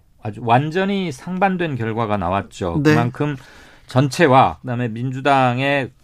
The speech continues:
Speaker 1: 그리고 여론조사에 응한 분들은 민주당 지지층에서도 비교적 충성도랄까, 관심이 매우 높은 분이라고 봐야 할 겁니다.
Speaker 2: 네.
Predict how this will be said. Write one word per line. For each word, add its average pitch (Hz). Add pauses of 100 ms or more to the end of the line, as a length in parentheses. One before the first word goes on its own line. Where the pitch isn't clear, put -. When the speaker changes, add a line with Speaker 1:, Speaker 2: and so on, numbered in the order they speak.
(240)
Speaker 1:
그리고 151
여론조사에 180
응한 143
분들은 139
민주당 147
지지층에서도 120
비교적 131
충성도랄까, 170
관심이 107
매우 123
높은 117
분이라고 147
봐야 110
할 92
겁니다. 90
Speaker 2:
네. 139